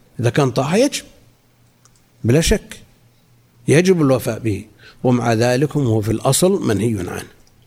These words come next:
ومنهي عنه قبل أن ينعقد، فإن عقد وجب الوفاء به، وهذا على خلاف ما قرره أهل العلم من أن الوسائل لها أحكام الغايات.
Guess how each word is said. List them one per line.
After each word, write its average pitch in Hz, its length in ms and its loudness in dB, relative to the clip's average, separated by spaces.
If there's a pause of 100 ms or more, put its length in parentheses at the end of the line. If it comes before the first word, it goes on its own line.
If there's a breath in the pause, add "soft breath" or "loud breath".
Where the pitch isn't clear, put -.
(340)
ومنهي 139 540 0
عنه 165 260 2
قبل 185 460 2
أن 139 460 0
ينعقد، 113 580 -2 (680 loud breath)
فإن 127 280 2
عقد 139 460 -2
وجب 127 360 0
الوفاء 107 520 -2
به، 101 340 -6 (840 loud breath)
وهذا 143 320 4
على 123 280 0
خلاف 151 440 2
ما 151 120 4
قرره 127 680 0
أهل 123 240 0
العلم 123 320 0
من 151 220 2
أن 131 220 0
الوسائل 120 640 0
لها 117 280 -4
أحكام 160 580 -2 (640 loud breath)
الغايات. 117 580 0